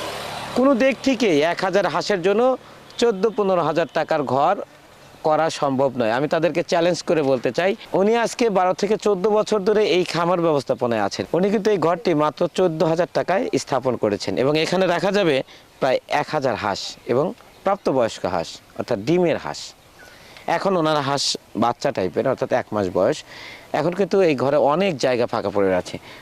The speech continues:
আমরা দেখতে পেলাম যে এখানে অবশ্যই এক হাজার হাঁস রাখা সম্ভব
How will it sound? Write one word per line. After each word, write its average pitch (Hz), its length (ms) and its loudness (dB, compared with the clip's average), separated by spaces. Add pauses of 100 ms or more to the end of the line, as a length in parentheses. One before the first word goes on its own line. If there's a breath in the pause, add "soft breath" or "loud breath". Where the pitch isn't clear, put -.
(120 loud breath)
আমরা 135 240 0
দেখতে 139 280 -2
পেলাম 139 280 0
যে 135 100 0
এখানে 139 200 -2
অবশ্যই 143 520 0 (320 loud breath)
এক 117 180 -2
হাজার 123 220 -2
হাঁস 113 300 -4
রাখা 107 260 -2
সম্ভব 107 460 0